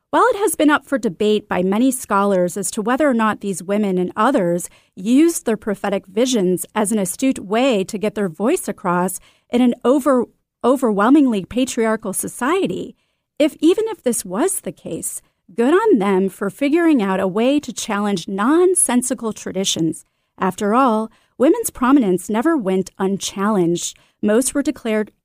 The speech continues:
heretical, with women's early leadership roles erased or suppressed. Yet so much evidence remains,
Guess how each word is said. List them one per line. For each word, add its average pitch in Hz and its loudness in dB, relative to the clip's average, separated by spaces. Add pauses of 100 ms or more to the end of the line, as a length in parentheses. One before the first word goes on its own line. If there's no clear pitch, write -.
(100)
heretical, 247 -4 (240)
with 208 -2
women's 277 4 (120)
early 311 2
leadership 285 -2
roles 180 -2
erased 233 -2 (180)
or 240 -2
suppressed. 269 -8 (340)
Yet 262 2
so 302 2
much 359 4
evidence 240 0
remains, 190 -2